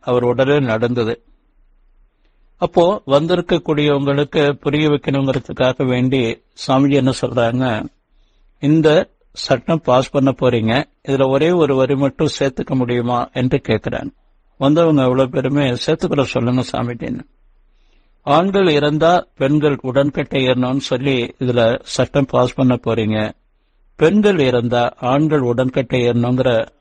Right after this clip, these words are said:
அந்த ஒரு வரியை மட்டும் சேர்த்துக்கங்க" என்று சொல்லி சொல்லும் பொழுது, வந்தவர்கள் எல்லாம் செய்த தவற புரிந்து கொண்டு கொஞ்சம் கொஞ்சமா அப்படியே விலக ஆரம்பிச்சிட்டாங்க. அதன் பிறகு சாமிஜி வந்து காப்பு வாழ்த்து கொடுத்து, அந்த சட்டம் வந்து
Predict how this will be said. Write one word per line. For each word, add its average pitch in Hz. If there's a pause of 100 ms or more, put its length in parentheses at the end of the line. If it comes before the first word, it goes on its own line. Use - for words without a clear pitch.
அந்த 120
ஒரு 117
வரியை 131
மட்டும் 131
சேர்த்துக்கங்க" 127
என்று 117
சொல்லி 117
சொல்லும் 113
பொழுது, 110
வந்தவர்கள் 123
எல்லாம் 120 (240)
செய்த 131
தவற 127
புரிந்து 123
கொண்டு 117
கொஞ்சம் 127
கொஞ்சமா 123
அப்படியே 120 (100)
விலக 139
ஆரம்பிச்சிட்டாங்க. - (1300)
அதன் 185
பிறகு 190
சாமிஜி 135
வந்து 127
காப்பு 117
வாழ்த்து 117
கொடுத்து, 113
அந்த 117
சட்டம் 117
வந்து 113